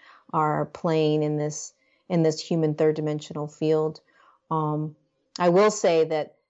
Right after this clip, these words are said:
you know, ninety percent of these reptilian consciousnesses have been taken off the earth plane. So we're really only looking at about ten percent, but it is, it is so powerful and potent what they're capable of because they have more,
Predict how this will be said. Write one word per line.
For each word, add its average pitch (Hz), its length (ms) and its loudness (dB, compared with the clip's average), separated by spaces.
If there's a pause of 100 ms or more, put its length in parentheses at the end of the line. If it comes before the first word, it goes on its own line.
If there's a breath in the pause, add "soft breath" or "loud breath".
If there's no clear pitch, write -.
(180)
you 170 100 -10
know, 151 160 -6
ninety 175 460 -2
percent 165 400 -10
of 156 120 -6
these 151 220 -8
reptilian 151 460 -6
consciousnesses 151 640 -8
have 175 480 2
been 156 160 -6
taken 147 280 -8
off 147 200 -12
the 151 120 -6
earth 151 200 -6
plane. 131 240 -10
So 175 120 -4
we're 175 140 2
really 196 320 4
only 175 160 -2
looking 165 300 -4
at 143 80 -8
about 143 240 -8
ten 156 180 -10
percent, 151 600 -8
but 165 160 0
it 160 80 4
is, 170 400 0 (880)
it 180 100 0
is 175 180 0
so 185 160 2
powerful 165 520 -2
and 147 100 -10
potent 151 520 -6 (280 soft breath)
what 165 180 -2
they're 156 120 -2
capable 165 580 0
of 151 140 -4
because 165 320 -4
they 160 140 0
have 160 280 -2
more, 165 480 -4